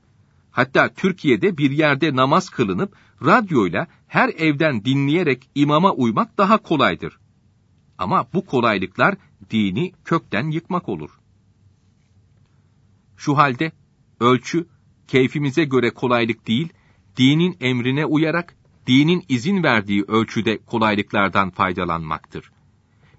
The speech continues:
Günümüzde her gün kolaylık diye dinin bir hükmünü kaldırmaya çalışıyorlar.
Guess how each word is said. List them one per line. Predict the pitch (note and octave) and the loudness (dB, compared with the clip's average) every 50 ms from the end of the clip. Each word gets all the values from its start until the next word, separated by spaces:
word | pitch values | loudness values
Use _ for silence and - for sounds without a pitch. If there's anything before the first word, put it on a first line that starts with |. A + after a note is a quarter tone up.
| _ _ - | _ _ -2
Günümüzde | B2+ C3 C#3+ D#3 D#3 D3+ C3+ - E3+ D3+ | 0 2 4 2 2 2 2 0 0 0
her | A#2+ D3 E3 E3+ | 0 0 0 0
gün | C#3+ C#3+ D#3 C3+ | 0 -2 -2 -2
kolaylık | B2 - - C3 B2+ C3+ C3+ C3+ E3 - _ - | -2 -2 0 2 2 2 2 0 -2 -4 _ -2
diye | G#3 G#3+ F#3 G#2 F2 - _ _ _ _ _ _ _ _ _ _ _ _ _ _ _ _ _ _ - | 0 0 0 0 -4 -8 _ _ _ _ _ _ _ _ _ _ _ _ _ _ _ _ _ _ 0
dinin | A2+ A#2 A#2+ C3 D3+ D3+ B2 G2+ F2+ | 0 2 2 2 2 0 -2 -2 -2
bir | D#3 G#3 F3 B2+ | -2 -2 -2 -4
hükmünü | B2+ - - - B2 A2+ A2 - | -6 -8 -6 -4 -2 -2 -2 -2
kaldırmaya | - - A2 A2 G#2 G#2+ A2 G2+ G2+ G#2+ C#3 D3+ | -2 -2 -2 0 -2 -2 -4 -2 -2 -2 -4 -4
çalışıyorlar. | - - G#2 F2 D#2+ D2+ - - F2 D#2+ D2+ D2+ - D2+ D2 | -6 -8 -8 -8 -8 -10 -12 -10 -10 -10 -8 -8 -10 -10 -10